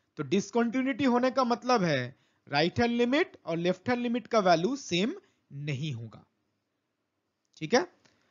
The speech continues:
और डिसकंटिन्यूटी का अमाउंट कितना है? वन upon A two of A। अब यहां पे ए टू क्या है?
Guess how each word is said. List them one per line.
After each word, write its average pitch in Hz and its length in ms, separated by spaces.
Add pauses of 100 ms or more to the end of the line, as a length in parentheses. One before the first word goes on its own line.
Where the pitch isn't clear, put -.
(280)
और 127 160
डिसकंटिन्यूटी 220 720
का 262 180
अमाउंट 214 320
कितना 254 320
है? 269 140 (420)
वन 165 380
upon 254 420 (240)
A 185 160 (140)
two 277 140 (200)
of 190 140 (140)
A। 151 100 (1900)
अब 170 140
यहां 208 220
पे 254 80 (160)
ए 196 120 (200)
टू 285 140
क्या 254 240
है? 269 180